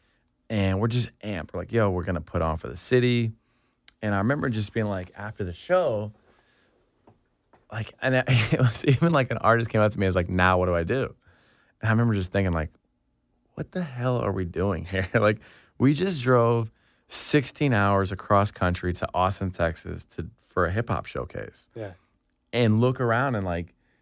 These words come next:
Speaker 1: it's college kids, it's techies, it's film folks. And
Speaker 2: What
Speaker 1: it's like
Speaker 2: year is that?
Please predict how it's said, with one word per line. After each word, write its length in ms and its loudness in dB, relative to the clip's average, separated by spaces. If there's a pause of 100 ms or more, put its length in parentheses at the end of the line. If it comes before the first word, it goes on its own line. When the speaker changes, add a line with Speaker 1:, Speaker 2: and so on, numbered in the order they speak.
(280)
Speaker 1:
it's 100 -20
college 380 6
kids, 560 2
it's 300 -12
techies, 640 2
it's 160 -12
film 420 4
folks. 500 0
And 60 -2
Speaker 2:
What 100 2
Speaker 1:
it's 80 -6
like 100 6
Speaker 2:
year 80 2
is 80 -2
that? 200 -4